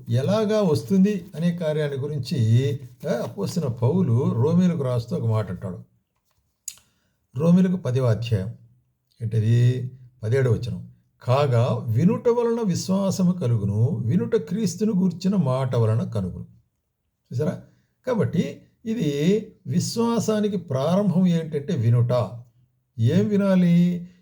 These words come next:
యేసుక్రీస్తువును గురించి వినాలి. యేసుక్రీస్తు ప్రభువుని గురించి విన్నప్పుడు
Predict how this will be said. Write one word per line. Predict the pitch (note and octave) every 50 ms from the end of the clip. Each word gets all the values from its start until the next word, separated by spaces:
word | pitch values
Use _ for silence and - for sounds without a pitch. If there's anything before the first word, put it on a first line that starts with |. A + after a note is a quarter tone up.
| _ - -
యేసుక్రీస్తువును | A#2+ C#3 G3+ - - - A#3+ A3 - - F#3 A3 G#3 - - - G3+ G3 F#3 F3 D#3+
గురించి | E3+ D#3 C#3 E3+ A3+ - - - G2+
వినాలి. | G#2 A2+ A2+ G#2 - A#2 - - - - _ _ _ _ _ _ _ _ _ _ _ _ _ _ - - B2+
యేసుక్రీస్తు | C#3+ F#3+ A3+ A3 A3+ A#3 A#3+ A#3+ - - A3 A3 A3+ G3+ - - A3
ప్రభువుని | G3 G#3 G#3 G#3 G3 G3
గురించి | F3+ G3+ F#3+ F3 E3+ - E3 D3 A#2
విన్నప్పుడు | G2 G2 A2 C3+ E3+ F3 - B2+ G2+ F#2 F2+ G2 A#2+ C#3 F#3 -